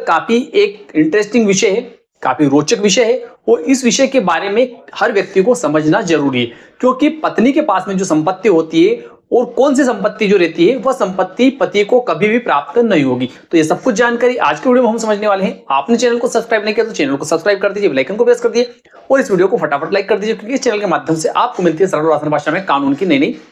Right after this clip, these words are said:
जानकारी। तो आइए वीडियो को शुरू कर लेते हैं। ठीक है दोस्तों, सबसे पहले हम यह समझेंगे कि ए नाम का एक पति है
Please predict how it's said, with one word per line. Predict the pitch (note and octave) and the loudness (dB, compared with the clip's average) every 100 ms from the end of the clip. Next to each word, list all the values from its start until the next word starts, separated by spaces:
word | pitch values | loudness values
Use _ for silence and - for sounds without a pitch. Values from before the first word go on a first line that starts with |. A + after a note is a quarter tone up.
| _ - | _ -4
जानकारी। | D#3+ D3+ C3 B2+ | -2 0 -2 0
तो | - | 0
आइए | A#3+ | 0
वीडियो | F3 D3+ | 2 2
को | D#3 | 0
शुरू | G#3 D3+ C#3 | -4 -4 -4
कर | |
लेते | C3 - C3+ | -4 -4 -8
हैं। | - - - | -10 -20 -4
ठीक | B3+ | 0
है | |
दोस्तों, | C4+ - D4 D4+ _ | 0 0 -2 -2 _
सबसे | - B3 C#4+ | -6 -2 0
पहले | C4 C4 | 0 0
हम | A#3+ | 2
यह | A#3+ | 0
समझेंगे | A3+ F3+ F#3 F#3+ A3+ - _ _ - | 2 2 2 2 0 -4 _ _ 0
कि | A#3+ C4 D4 D4 D4+ _ _ _ - | 2 4 2 -2 -10 _ _ _ 2
ए | A#3 C4+ | 2 4
नाम | A#3 A3 | 0 0
का | A#3 | -2
एक | A3+ | 0
पति | F#3 F#3+ G3 | -2 2 2
है | A#3+ C#4+ | 2 -2